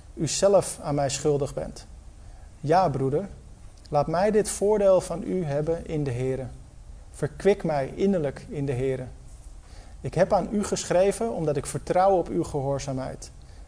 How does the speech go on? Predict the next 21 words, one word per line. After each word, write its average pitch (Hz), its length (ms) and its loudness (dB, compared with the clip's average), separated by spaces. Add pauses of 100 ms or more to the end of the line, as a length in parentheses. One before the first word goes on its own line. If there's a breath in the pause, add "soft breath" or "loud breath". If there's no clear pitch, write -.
(160 loud breath)
En 139 80 -2
ik 131 120 -2
weet 175 320 4
dat 165 160 0
u 160 60 0
nog 147 180 -4
meer 170 260 0
zult 160 240 -2
doen 151 160 0
dan 139 120 0
wat 139 140 -2
ik 131 100 -6
zeg. - 380 -2 (1000 loud breath)
En 139 120 -2
maak 170 240 2
tevens 226 380 4
voor 175 140 -2
mij 175 180 2
een 151 140 0
plaats 190 320 0
gereed, 143 480 -4